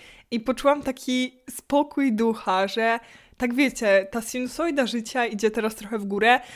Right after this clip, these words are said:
i właśnie przez to mam taką ochotę nagrać ten odcinek, żeby tutaj powiedzieć każdej osobie, która teraz czuje się trochę gorzej, jest w gorszym momencie życiowym i wydaje jej się, że jest beznadziejna i że już lepiej nie będzie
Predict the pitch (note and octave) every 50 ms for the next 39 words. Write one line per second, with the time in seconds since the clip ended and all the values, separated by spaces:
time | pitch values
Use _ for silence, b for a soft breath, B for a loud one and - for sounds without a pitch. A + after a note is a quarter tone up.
0 | B B B A3+ A#3 A3 A#3+ A#3+ - - B3+ B3+ B3+ B3+ B3+ B3+ - - - _
1 | - - - D4 D4 - - - C4 C4 B3+ C4 C4 B3+ - C4 - B3 A#3 A#3+
2 | A#3+ A#3 - A#3+ A#3 A#3 A#3 A#3+ A#3+ - - A#3+ A#3 A3+ - - - A3+ C4 E4
3 | E4 - - - G#3+ A#3+ - - B3+ - C#4 C4+ - B3+ A#3 A#3 A3+ A#3 A3 -
4 | - B3 A#3 - B3 A#3+ A#3+ A#3+ - A3+ G#3+ A#3+ D#4+ F#4+ B B B B B B
5 | B B - - A#3+ B3 B3 B3 - C#4 C#4+ C#4 C4 - - - - A#3+ A#3 A3+
6 | - - G#3 G#3 G#3+ G3 G3+ G3 G3 G3 G3 G3+ G3+ A3 G#3 C4+ C4+ - - B3
7 | A#3 A3 A3+ G#3+ A3 - G#3+ G#3+ G#3+ - A3+ G3+ G#3 A#3 A#3+ B B B B B
8 | B B A#3 A3 A#3 A3 C4 C4+ D4+ E4+ E4 D4 C#4 C4+ B3+ - - - C4+ C4
9 | C#4+ F4 F4+ - _ - B3 G#3+ - B3 B3 B3 B3+ B3 - - B3+ A#3+ - -
10 | A3 C4+ B3+ - C#4 C#4+ C4+ B3 - C4 B3 A#3 A#3+ B3+ C#4+ E4 D#4+ - B3 A3+
11 | A#3+ A#3 - - A#3+ B3+ B3 - D4 C#4+ D4+ D4 C4 C#4 C4 B3 B3 A#3+ C4 C4
12 | C4+ D4